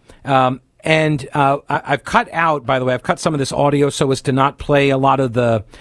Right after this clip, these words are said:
uh, the police sirens and stuff, 'cause that's not, you don't wanna do that on the radio. You don't wanna play that 'cause people hear it and they think there's a cop around them or emergency vehicle. So I've tried to edit all of that stuff out and, uh, and the, the cuss word. So hopefully I got it all. Here is,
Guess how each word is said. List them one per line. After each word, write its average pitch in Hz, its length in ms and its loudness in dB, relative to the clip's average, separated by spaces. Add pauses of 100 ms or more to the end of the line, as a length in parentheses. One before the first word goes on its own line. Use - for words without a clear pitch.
(200)
uh, 123 180 2
the 110 100 -2
police 151 440 0
sirens 185 500 2
and 175 140 0
stuff, 180 240 0
'cause 156 120 0
that's - 240 0
not, 151 220 2
you 160 60 4
don't 160 100 2
wanna 139 140 2
do 120 140 2
that 113 120 2
on 107 140 2
the 107 80 2
radio. 98 260 2
You 104 140 4
don't 123 100 6
wanna 120 160 4
play 110 220 2
that 110 100 2
'cause 113 100 -2
people 120 240 -2
hear 180 200 4
it 175 40 2
and 139 80 -2
they 127 60 -2
think 120 180 -2
there's 113 140 -2
a 117 60 -6
cop 143 260 -2
around 135 300 2
them 131 120 2
or 107 180 2
emergency 135 500 4
vehicle. 127 400 2 (240)
So 143 160 0
I've 131 120 -2
tried 180 280 0
to 143 300 -2
edit 151 200 0
all 139 180 2
of 127 60 0
that 127 160 0
stuff - 360 -4
out 110 360 -4
and, 202 300 2
uh, 147 280 0
and 139 220 0
the, 120 260 0
the 110 100 -2
cuss - 280 -4
word. - 220 -10
So 110 280 0 (200)
hopefully 139 500 2 (140)
I 127 100 0
got 117 200 2
it 87 100 -4
all. - 140 -10 (340)
Here 277 280 2
is, 170 440 0